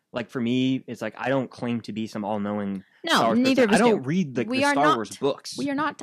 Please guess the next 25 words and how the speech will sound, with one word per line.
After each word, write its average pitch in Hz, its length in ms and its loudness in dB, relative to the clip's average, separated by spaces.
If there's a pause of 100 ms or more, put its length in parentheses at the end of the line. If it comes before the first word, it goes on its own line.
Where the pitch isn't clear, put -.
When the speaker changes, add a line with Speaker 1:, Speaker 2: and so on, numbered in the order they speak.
(120)
Speaker 2:
omnipotent. 233 1040 -4 (100)
Speaker 1:
No. 247 200 2
Speaker 2:
But 269 200 2
between 269 260 -6
the 262 40 -6
two 247 300 -6
of 233 80 -10
us, - 260 -14 (300)
you 220 260 -4
know 294 160 -2
more 302 140 -4
about 294 240 -4
Star 247 180 -6
Wars 240 200 -4
than 233 180 -10
I 233 180 -2
do. 202 300 -4 (400)
I 214 240 4
know 214 120 4
more 196 140 2
about 185 160 -2
Marvel 185 260 -4
than 190 120 -6
you 180 100 -8
do. - 200 -14